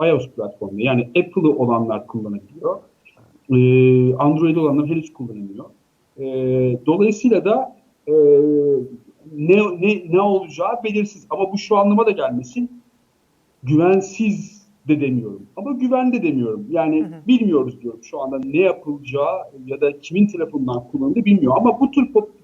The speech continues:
Speaker 1: e, popüler uygulamalarda şuna dikkat etmek lazım. Bir yer, bir şey eğer fazla üstüne basılıyorsa, fazlaca üstüne gidiliyorsa, e, vardır altında bir hikmet diye bakmak lazım. Yani
Speaker 2: Evet.
Speaker 1: dediğim gibi niye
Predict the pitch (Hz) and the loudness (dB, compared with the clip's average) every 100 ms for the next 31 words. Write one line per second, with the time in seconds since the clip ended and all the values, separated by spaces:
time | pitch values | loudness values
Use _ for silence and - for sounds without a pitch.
0 | 180 165 156 190 214 254 214 180 156 156 | -6 -6 -4 -6 -4 -4 -2 -2 -2 -2
1 | 156 233 226 208 196 220 - 135 123 113 | -4 -6 -8 -10 0 2 2 -8 -12 -14
2 | 101 110 117 190 240 233 - 156 202 - | -14 -20 -8 -2 0 0 -4 -8 -6 0
3 | 208 - 160 208 196 - _ _ _ _ | 2 2 0 0 -2 -6 _ _ _ _
4 | _ _ 151 165 175 180 254 - - - | _ _ 0 0 0 0 -2 -2 -6 -10
5 | - 202 202 160 - 175 180 135 110 - | -6 -4 0 -2 -4 -4 -2 -2 -4 -12
6 | 95 _ _ _ _ _ 139 151 151 214 | -20 _ _ _ _ _ -2 -2 2 0
7 | 208 202 160 - 147 131 123 120 107 101 | 0 -2 -6 -10 -6 -6 -6 -10 -10 -10
8 | - 185 240 - _ _ _ - 214 247 | -6 -6 -6 -8 _ _ _ -10 -6 0
9 | 311 262 196 170 160 170 151 147 143 135 | 2 4 2 2 0 0 0 0 0 -2
10 | - 151 147 180 214 - - 185 - 104 | -2 -4 -2 0 2 2 0 -2 -4 -6
11 | - _ _ _ _ - 170 160 156 165 | -8 _ _ _ _ -2 0 2 0 2
12 | 208 180 143 123 139 190 208 202 - - | 4 4 2 0 2 2 4 4 0 -6